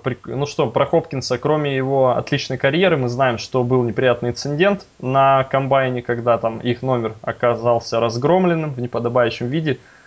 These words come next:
Там Хэррисон был из Радгерса и вот Хопкинс. Ну это так, небольшая справка.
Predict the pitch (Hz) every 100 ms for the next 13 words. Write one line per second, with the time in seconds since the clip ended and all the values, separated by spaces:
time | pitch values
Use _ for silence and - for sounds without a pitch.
0 | _ 120 117 - 180 175 - 147 135 127
1 | 123 127 117 113 - 127 131 123 - 113
2 | - - 101 - _ - 127 127 117 107
3 | - - 123 123 131 123 - 120 117 -
4 | 135 117 - -